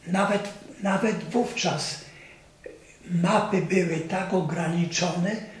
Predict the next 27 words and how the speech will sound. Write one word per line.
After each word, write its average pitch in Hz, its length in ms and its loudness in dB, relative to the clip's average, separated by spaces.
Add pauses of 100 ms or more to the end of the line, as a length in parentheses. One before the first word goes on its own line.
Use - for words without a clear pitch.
(140)
że 185 200 2
nie, 175 200 4 (460)
nie, 180 380 4
nie 180 200 2
mieliśmy 180 580 4
własnych 190 760 2
map, 175 340 4 (360)
tylko 196 320 0
trzeba 196 420 0
było 196 340 2
wziąć 196 580 0
mapę 196 440 0 (420)
i 240 80 2
po 214 220 0
prostu 202 500 2
na 202 140 2
papierze 202 640 4
mniej 196 260 4
więcej 208 420 0
przerysować, 190 1040 2 (560)
gdzie 175 240 0
są 175 280 2
lasy, 180 420 2 (100)
gdzie 185 160 0
są 160 240 2
rzeki. 196 540 2 (1900)
I 202 440 0